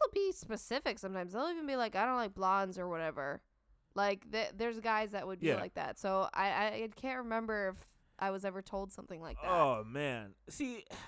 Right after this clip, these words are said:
Speaker 2: but I feel like you get a pass on that. Or is it just me? Or is it st-, is it,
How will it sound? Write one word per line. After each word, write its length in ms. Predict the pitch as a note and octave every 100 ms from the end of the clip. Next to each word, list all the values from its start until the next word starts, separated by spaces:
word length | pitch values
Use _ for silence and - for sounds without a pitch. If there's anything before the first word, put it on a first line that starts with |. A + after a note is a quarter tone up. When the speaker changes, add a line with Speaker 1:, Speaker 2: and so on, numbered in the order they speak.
| - _
Speaker 2:
but 120 | - F3
I 120 | C4
feel 180 | - C4
like 180 | A#3+ G#3
you 100 | A3
get 240 | F#3+ G#3+
a 60 | E3
pass 420 | - G3 G#3+ -
on 160 | B2 G#2+
that. 260 | G2+ G2 - _ _ _ -
Or 80 |
is 120 | E3 F3+
it 60 |
just 200 | F3+ -
me? 320 | E3+ B2 G#2 -
Or 60 | D3
is 120 | E3
it 60 |
st-, 180 | - F#3
is 120 | G3
it, 140 | G3